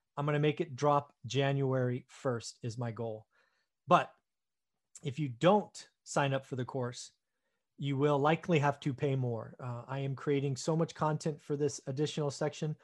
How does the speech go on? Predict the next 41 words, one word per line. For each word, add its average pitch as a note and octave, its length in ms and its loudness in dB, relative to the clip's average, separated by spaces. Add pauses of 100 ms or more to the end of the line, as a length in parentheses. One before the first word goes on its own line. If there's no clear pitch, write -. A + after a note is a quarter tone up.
(280)
There C#3+ 140 4
is C3 100 2
a D3 80 6
very F3+ 300 8
good F3+ 180 4
chance D#3 460 -2
that C#3+ 100 2
I C#3 140 2
will C3+ 180 0
raise D3+ 400 2
the D3 100 -2
price D3+ 460 -2 (100)
from C#3 300 -2
two D#3+ 220 0
hundred G#3 320 0 (560)
to F3 180 -2
either F#3 380 4 (100)
two G#3+ 180 0
fifty G3+ 560 -2 (380)
or D3+ 140 0
perhaps D#3 560 2
even C#3+ 340 -2 (180)
three C#3 260 -2
hundred, A#2 500 -6 (180)
'cause B2+ 140 -6
I'm B2 160 -4
still C3+ 400 -2
building B2 400 -2
it B2 140 -4
and A#2+ 100 -6
I A#2+ 80 -4
still A#2+ 240 -8
have A#2+ 220 -6 (340)
about C3+ 300 0 (140)
thirty B2 240 2
days A#2 280 -2
to A#2+ 100 -10
put A#2 160 -8
it A2 60 -8
all A2 140 -8
together. A2 340 -12